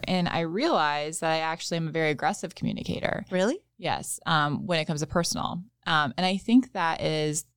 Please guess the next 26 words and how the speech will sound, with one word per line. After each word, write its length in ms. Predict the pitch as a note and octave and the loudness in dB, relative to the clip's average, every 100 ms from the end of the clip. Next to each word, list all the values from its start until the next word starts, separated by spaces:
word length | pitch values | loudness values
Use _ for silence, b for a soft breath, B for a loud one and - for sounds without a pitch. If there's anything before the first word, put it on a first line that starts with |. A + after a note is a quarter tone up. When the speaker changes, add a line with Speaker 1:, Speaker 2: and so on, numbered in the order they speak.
| _ | _
Speaker 1:
there 120 | - E3 | 0 0
was 140 | E3 | 0
a 40 | |
disconnect 640 | D#3+ A3 - F3+ C#3+ - - | 0 0 -2 -2 -2 -2 -4
because 340 | E3 F#3 D#3+ - | -2 0 0 -2
what 160 | E3+ - | -2 0
I 100 | D#3 | -2
emotionally 600 | D#3 D#3 E3 G3+ - E3 | -4 -4 0 2 2 2
was 180 | C#3+ D3 | 0 -2
feeling 360 | - C#3+ C#3 C#3 | -4 0 2 2
was 160 | C#3+ | 0
very 400 | D3 D3 D3+ C#3+ | -2 -2 0 0
passive. 560 | C#3 - - - - - | -2 -4 -6 -6 -8 0
What 100 | D#3 | 2
I 60 | D3 | 2
emotionally 400 | D3 D3 F3 D#3 | 2 0 0 -2
was 120 | D3+ | -4
feeling 220 | D3 C#3+ | -2 2
was 200 | C#3+ C#3 | 2 0
very 300 | C#3+ D3 C#3+ | -2 0 2
much 360 | C#3+ C#3+ C#3+ - | 0 -2 -4 -4
like, 280 | C#3+ C#3 - | -4 -6 -6
"I'm 160 | D3+ D3+ | -8 -6
trying 320 | - D#3 D#3 | -4 -2 -2
to 60 | |
compromise. 500 | D#3 C#3+ - C#3 - | -2 -4 -4 -6 -6